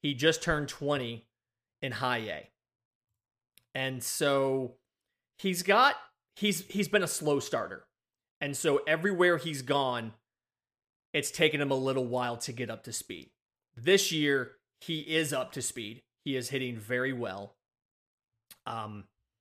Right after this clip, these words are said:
I think that he needs work defensively. And so my answer now is kinda contingent on, do you leave him at short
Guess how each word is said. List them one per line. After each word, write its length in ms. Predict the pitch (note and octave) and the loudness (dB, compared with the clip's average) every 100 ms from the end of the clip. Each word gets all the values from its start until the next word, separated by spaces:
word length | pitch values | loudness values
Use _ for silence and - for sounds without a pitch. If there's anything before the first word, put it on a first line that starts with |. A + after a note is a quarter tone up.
| _ _ - - - - | _ _ -14 -12 -12 -4
I 140 | D3+ E3 | 0 0
think 480 | - G#3+ A3+ A3+ - | 0 0 0 -2 -8
that 340 | D3 D3+ D3 - _ _ _ _ _ _ _ | 2 2 2 -4 _ _ _ _ _ _ _
he 240 | - - E3 | -10 -4 0
needs 400 | D#3 E3+ E3 D3 | 2 0 -2 -6
work 420 | C#3 D3+ D3 - _ _ - | 2 2 2 -4 _ _ -12
defensively. 880 | C3 - C3 B2+ F#3+ G3+ A#3 B3 - _ _ _ _ _ _ _ _ D3 | -12 -6 -6 -2 -4 -2 -4 -6 -12 _ _ _ _ _ _ _ _ -4
And 200 | D3 C#3+ | -2 -2
so 520 | - E3 D3+ D3+ D3 | 0 4 4 2 0
my 280 | D3 D#3 D#3+ | 0 2 2
answer 580 | E3 F3 F#3+ - E3 D3 | 2 0 0 0 0 0
now 420 | C#3 C#3 D3 C#3+ | -2 2 2 2
is 160 | B2 | 0
kinda 380 | - - D#3 D3+ | -6 -4 -2 -2
contingent 720 | D3 D3 C3 C#3 C#3+ C3 C#3 C3 | -4 -8 -8 -6 -4 -4 -6 -6
on, 520 | C3 B2+ B2 B2 A#2+ A#2 _ _ _ _ _ _ _ _ _ _ _ _ _ - B2 A#2 | -8 -6 -6 -6 -8 -12 _ _ _ _ _ _ _ _ _ _ _ _ _ -18 -16 -8
do 360 | D3+ E3 F3 F3+ | 0 2 2 0
you 720 | D3+ D#3 D#3+ D#3 D3+ D3 C#3+ _ _ _ _ - | -2 -2 0 0 0 -4 -8 _ _ _ _ -12
leave 360 | C#3 C3 D3+ C#3+ | -4 0 0 0
him 180 | D#3 D3 | 0 0
at 100 | C#3+ | -2
short 460 | - D#3+ C#3 C3+ | 0 2 2 0